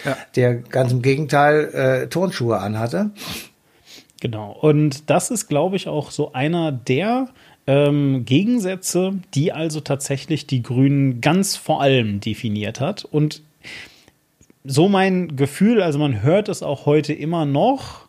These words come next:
Speaker 1: ähm, so ein bisschen auch immer noch definiert, obwohl natürlich dadurch, dass die Grünen jetzt nicht nur mittlerweile schon an, äh, einer Regierung mitgewirkt haben, sondern auch generell einfach sehr,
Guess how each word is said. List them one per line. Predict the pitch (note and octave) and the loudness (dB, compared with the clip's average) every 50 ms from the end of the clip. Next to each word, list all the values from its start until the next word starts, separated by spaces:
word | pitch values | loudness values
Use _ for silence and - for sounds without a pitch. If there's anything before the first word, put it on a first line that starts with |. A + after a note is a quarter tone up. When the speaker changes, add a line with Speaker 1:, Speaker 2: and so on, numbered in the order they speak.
| _ _ | _ _
Speaker 1:
ähm, | D3 C#3+ D3+ D3+ D3+ D3+ D3+ D3 D3 D3 - | 2 4 4 4 4 4 2 0 -2 -4 -6
so | C#3 B2+ C#3 | 0 0 2
ein | C#3+ C#3 B2+ A2 | 2 2 2 4
bisschen | C#3+ G3 G3+ - - - - G3+ F#3 | 2 2 2 0 -2 -2 -2 -2 0
auch | D#3 D3+ C#3 | -2 -4 -4
immer | E3 D#3+ D#3+ E3 E3 D#3+ | -4 -4 -2 -2 -2 0
noch | D3+ C#3+ C3+ | -2 -4 -4
definiert, | B2+ C#3+ C3 - - C#3 C3+ C#3 D#3 F3+ G3 F#3+ - | -4 -6 -6 -4 -4 -4 -2 -2 -2 -2 -2 -4 -4
obwohl | C3 B2+ A2 C3+ C#3+ D#3+ | -6 -6 0 0 2 2
natürlich | E3 D3+ C#3+ - - C#3+ C3+ C#3 | 2 -2 -2 -2 -4 -4 -4 -2
dadurch, | - B2+ C3+ D3 C#3 - | -2 0 0 0 -2 -2
dass | - C3 - | -6 -8 -4
die | - C3 A#2+ | -4 -4 -4
Grünen | B2 A#2+ C3 C#3 C#3+ | 0 0 0 0 2
jetzt | C3 A#2+ A2+ - - - - - - - - - _ | 0 -2 -4 -6 -16 -16 -20 -20 -20 -20 -20 -20 _
nicht | _ C#3+ D#3 D#3+ - - | _ 4 4 4 6 6
nur | D#3 D3+ D3 | 6 6 6
mittlerweile | C#3 C3+ C3+ - C3 A#2+ B2 B2 B2 | 6 4 2 2 0 2 2 0 0
schon | A#2+ - - B2+ A#2+ A#2+ B2 | -2 -4 -2 -2 -2 -2 -2
an, | A#2 A#2 A2+ A2 A2 A2 | -4 -4 -2 -2 -2 -4
äh, | A2 | -4
einer | G#2 G#2+ A2 G#2+ G#2+ A2 A2+ A2+ - A2 G#2+ A2 | -6 -6 -4 -4 -4 -4 -6 -6 -4 -4 -2 -2
Regierung | A2+ A2 A#2+ D3 G#3 G#3 F#3+ D#3+ | -2 0 4 4 4 4 4 2
mitgewirkt | D3+ D#3 D3+ - - B2+ A#2 C3+ C3+ C#3 C3+ - - | 0 -2 -2 -2 -4 0 4 4 4 4 2 -2 -2
haben, | B2+ B2+ B2 B2+ | -2 0 0 0
sondern | A#2+ A#2+ B2 A#2 A#2+ A#2+ A#2 A#2 G#2+ | 0 0 0 0 0 0 0 -2 -4
auch | G#2 A2 - - | -6 -10 -10 -2
generell | - C3+ A#2+ B2 A#2 B2+ C3+ | -2 0 0 2 0 0 0
einfach | B2 A2+ A2 - - A#2 | 0 -4 -4 -2 -2 -2
sehr, | F#2+ A2+ G#2+ A#2+ A#2+ B2+ C3+ C#3 C3+ C3 B2+ | -2 0 0 2 4 4 6 6 6 4 2